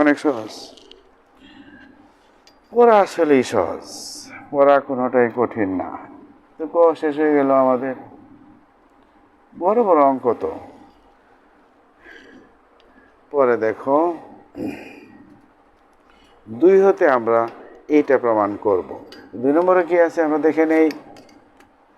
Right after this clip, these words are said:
খ, পি স্কয়ার মাইনাস টু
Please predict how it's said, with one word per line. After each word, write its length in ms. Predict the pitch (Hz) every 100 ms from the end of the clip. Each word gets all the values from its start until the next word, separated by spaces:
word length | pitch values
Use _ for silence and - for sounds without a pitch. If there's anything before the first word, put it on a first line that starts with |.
| _ _ _ _ -
খ, 20 | 139 104 - - - - - - - _ _ _ _ _ _ _ _ _ _ _ _ _ _ _ _
পি 120 | - 156 151
স্কয়ার 480 | - 160 147 143 135 - - - - _ _ _ _ _ _ _ _ _ _ _
মাইনাস 600 | 117 123 139 143 139 139 - - - - - - - - - - - - - - _
টু 100 | 151